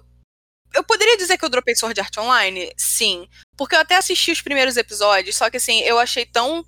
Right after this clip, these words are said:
ruim. Assim, particularmente não me agrada Sword Art Online. Eu acho que o autor podia fazer uma história muito mais legal, só que ele não faz. E aí, tipo, eu dropei Sword Art Online.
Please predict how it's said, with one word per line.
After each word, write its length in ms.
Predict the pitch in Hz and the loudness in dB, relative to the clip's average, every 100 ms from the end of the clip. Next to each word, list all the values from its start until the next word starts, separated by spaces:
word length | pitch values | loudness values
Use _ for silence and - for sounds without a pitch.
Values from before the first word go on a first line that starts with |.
| _ _ _ _ _ _ _ | _ _ _ _ _ _ _
ruim. 460 | 214 233 254 214 208 _ _ _ _ _ _ - 170 | -8 0 0 0 -12 _ _ _ _ _ _ -4 -2
Assim, 240 | 226 226 | 0 0
particularmente 600 | 214 262 - 262 233 233 | 0 -2 2 0 2 0
não 120 | 240 285 | -2 0
me 80 | |
agrada 380 | 294 226 202 208 | 2 4 2 2
Sword 240 | 208 214 196 | -4 -2 -2
Art 180 | 202 | -2
Online. 300 | 190 180 185 | -4 -2 -2
Eu 60 | 175 | -2
acho 220 | 180 - | -2 -2
que 360 | - 180 175 170 - - _ _ - | -6 -8 -8 -10 -18 -20 _ _ 0
o 60 | |
autor 600 | 180 185 - 175 185 196 | 0 0 -6 -2 -2 -4
podia 300 | - 208 196 | -8 -2 -2
fazer 260 | - 202 196 | 0 0 2
uma 100 | 196 | 0
história 280 | - 202 185 | 2 2 2
muito 280 | 196 330 320 | 0 -4 2
mais 160 | 285 | 4
legal, 220 | 240 196 196 | 4 4 0
só 100 | 202 | -2
que 60 | |
ele 80 | 185 | -2
não 120 | 202 | -2
faz. 460 | 240 180 175 - - _ _ _ _ _ _ _ _ _ _ _ _ | 0 0 0 -4 -12 _ _ _ _ _ _ _ _ _ _ _ _
E 100 | 277 | 2
aí, 240 | 277 285 294 | 4 4 2
tipo, 280 | - 294 233 | -2 2 2
eu 100 | 240 | 2
dropei 340 | 277 - 254 | 0 0 -2
Sword 240 | 277 277 | 0 0
Art 160 | 247 240 | -2 -2
Online. 420 | 302 262 175 254 | -2 0 0 -2